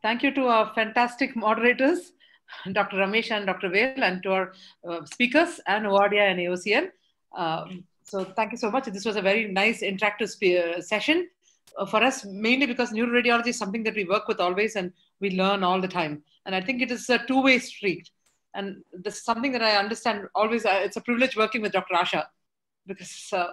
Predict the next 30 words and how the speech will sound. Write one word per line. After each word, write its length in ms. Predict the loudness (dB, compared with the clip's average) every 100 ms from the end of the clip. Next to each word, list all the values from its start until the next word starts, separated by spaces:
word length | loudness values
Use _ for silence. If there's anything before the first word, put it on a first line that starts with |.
| -4
so 80 | 0
I, 180 | 0 2
I 120 | 0
do 180 | 0 -2
feel 160 | -4 2
partial 300 | 2 2 -2
about 240 | -2 -2
it 80 | -4
because 200 | -6 -2
I 80 | -2
work 240 | -2 -4 -8
with 100 | -4
her. 140 | -4 -4 _ _ _ _ _ -8
Uh, 280 | -4 -2 -4 -2
but 160 | 0
other 220 | 0 2
than 160 | 0 4
that, 240 | 4 2 -8 _ _
we 140 | 2
are 40 | 4
coming 280 | 4 4 4
to 80 |
the 160 | 4 4
end 220 | 2 6
of 160 | 4 6
our 180 | 4 4
series, 640 | 4 6 6 6 4 -2 _ _ _ _ _
the 320 | 0 2 2 0
fifteen-week 500 | 0 2 2 0 0
series. 480 | 0 4 4 2